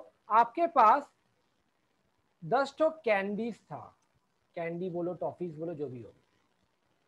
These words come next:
आपने पांच candy खरीदा, ये था आपके पास पहले से, आपने पांच candy खरीदा,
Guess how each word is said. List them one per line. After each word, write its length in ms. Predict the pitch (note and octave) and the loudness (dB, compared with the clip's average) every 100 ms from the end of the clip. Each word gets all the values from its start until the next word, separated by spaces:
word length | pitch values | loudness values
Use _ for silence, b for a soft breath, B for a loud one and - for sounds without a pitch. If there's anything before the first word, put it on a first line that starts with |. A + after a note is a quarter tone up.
| _ _ - | _ _ 0
आपने 400 | G3+ A#3+ C4+ D4+ | 4 4 2 2
पांच 440 | D4+ B3 B3+ C#4+ | 2 0 0 -2
candy 440 | - A#3+ A3 A3+ C4 | -2 -2 -2 -4 -8
खरीदा, 640 | - F3+ D#3+ E3+ E3+ A#2 _ _ _ _ _ _ _ _ _ _ _ _ _ | -6 -6 -2 0 0 -2 _ _ _ _ _ _ _ _ _ _ _ _ _
ये 220 | F3 B3 | 2 2
था 240 | B3+ G#3 A#3 | 4 6 6
आपके 460 | A3 G3+ G3+ - A3+ | 8 4 2 -2 0
पास 360 | A3 G#3+ G#3+ - | 2 2 0 -4
पहले 320 | D#3 E3+ A3+ | -2 2 2
से, 200 | C4+ D4+ | 4 2
आपने 340 | G#3+ E3 A3 | 2 -2 -6
पांच 320 | A3 G#3 A3 | -4 -4 -4
candy 300 | - G#3 G3+ | -4 -6 -6
खरीदा, 440 | A3 F3 G3 A3 | -8 -6 0 2